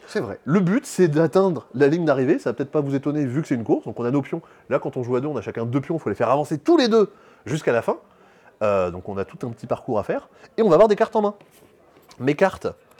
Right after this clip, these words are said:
Speaker 2: à quoi, qu'est-ce qu'elles vont pouvoir me servir ?
Speaker 1: Ça
Speaker 2: Hop.
Speaker 1: permet de servir à faire avancer des gens.
Speaker 2: C'est ça.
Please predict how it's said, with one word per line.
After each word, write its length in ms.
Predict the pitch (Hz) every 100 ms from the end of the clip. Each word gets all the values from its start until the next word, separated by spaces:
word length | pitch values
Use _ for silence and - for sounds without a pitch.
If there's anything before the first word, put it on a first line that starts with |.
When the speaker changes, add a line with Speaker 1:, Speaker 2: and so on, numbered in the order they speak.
| - _ _ -
Speaker 2:
à 60 | 131
quoi, 200 | 190 202
qu'est-ce 200 | 180 -
qu'elles 100 | 151
vont 80 | 151
pouvoir 220 | 160 139
me 60 |
servir ? 420 | 117 107 165 285 - _ _ _ _ _ _ _ - - - _ _ _ _ -
Speaker 1:
Ça 60 | -
Speaker 2:
Hop. 60 |
Speaker 1:
permet 160 | 123 131
de 40 |
servir 340 | - 127 160 214
à 100 | 135
faire 220 | 135 220 180
avancer 280 | 143 143
des 120 | 233 165
gens. 160 | 160
Speaker 2:
C'est 140 | - 240
ça. 240 | 208 208